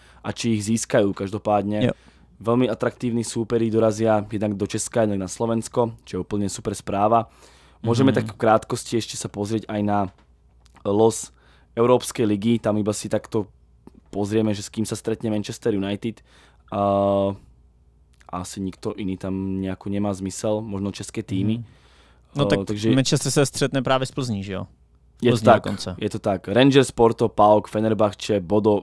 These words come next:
Speaker 1: Plzeň, Twente a Steaua Bukurešť, s tým, že vlastne v Európskej lige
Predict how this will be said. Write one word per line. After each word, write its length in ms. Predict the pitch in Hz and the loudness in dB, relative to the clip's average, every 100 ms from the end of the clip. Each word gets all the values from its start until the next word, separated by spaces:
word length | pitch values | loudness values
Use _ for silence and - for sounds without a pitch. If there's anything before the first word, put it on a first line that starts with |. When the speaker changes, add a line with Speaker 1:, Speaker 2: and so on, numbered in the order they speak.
| - | 4
Speaker 1:
Plzeň, 540 | 127 139 120 110 107 | 8 8 8 4 2
Twente 560 | 101 104 107 101 104 98 - - - _ _ - | -2 -2 -2 -2 -2 -4 -6 -20 -20 _ _ -10
a 320 | 98 92 90 | -4 -2 -4
Steaua 280 | 90 - 120 | -4 4 4
Bukurešť, 560 | 92 110 - 123 113 - | 4 -2 0 2 2 0
s 80 | - | -4
tým, 160 | 110 | -4
že 120 | 101 | -2
vlastne 360 | 104 104 - 107 | 0 -2 -2 0
v 40 | |
Európskej 400 | 107 104 - - | 0 0 -2 -6
lige 240 | 101 95 | -4 0